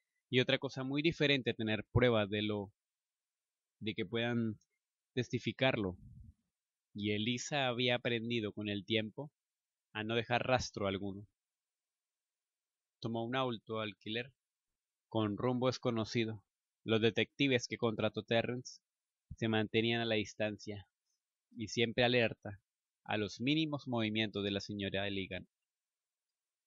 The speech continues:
Llegó a su casa, estuvo cerca de diez minutos, salió, pagó el taxi, y después de que éste se marchara, la chica salió en su propio auto, enfilando por la carretera que la sacaba de Chicago rumbo a Lakewood.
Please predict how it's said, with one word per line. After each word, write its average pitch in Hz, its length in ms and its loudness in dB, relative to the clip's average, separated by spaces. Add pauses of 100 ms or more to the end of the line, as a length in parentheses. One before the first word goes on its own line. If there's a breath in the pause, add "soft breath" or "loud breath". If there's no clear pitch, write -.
(300)
Llegó 104 240 4
a 113 60 6
su - 160 -2
casa, 123 460 0 (500)
estuvo 110 320 4
cerca 113 320 4
de 110 80 8
diez 107 140 6
minutos, 113 560 0 (680)
salió, 107 560 2 (720)
pagó 104 220 4
el 98 80 2
taxi, 107 440 2 (760 soft breath)
y 123 100 0
después 143 300 0
de 156 120 -2
que 143 280 2
éste 135 220 -2
se 120 100 -4
marchara, 120 680 -2 (120)
la 107 160 -4
chica - 280 -4
salió 113 340 -4
en 98 80 -6
su 104 140 -8
propio 101 300 -2
auto, 101 460 -2 (440)
enfilando 113 640 -2
por 120 140 -6
la 120 100 -2
carretera 117 640 -4 (920)
que 113 80 -6
la 113 120 0
sacaba 117 380 -4
de 123 100 2
Chicago 104 520 0
rumbo 98 320 -4
a 98 60 0
Lakewood. 104 360 -2